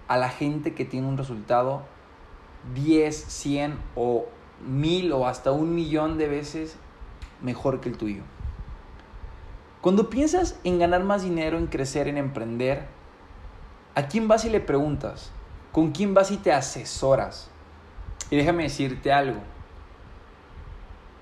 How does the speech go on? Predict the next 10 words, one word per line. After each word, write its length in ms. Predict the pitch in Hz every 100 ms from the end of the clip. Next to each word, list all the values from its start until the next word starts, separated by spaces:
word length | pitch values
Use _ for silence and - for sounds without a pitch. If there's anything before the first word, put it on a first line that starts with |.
| - - - - - - - -
Nueve 400 | 147 165 214 233
de 140 | 196 -
cada 260 | 170 165
diez 420 | 160 190 277 - - - - - - - 131
va 180 | 135
con 200 | 131 120
papá, 640 | - 104 - 156 175 175 165 135
va 140 | 123
con 180 | 127 113
mamá, 640 | 110 107 139 160 170 160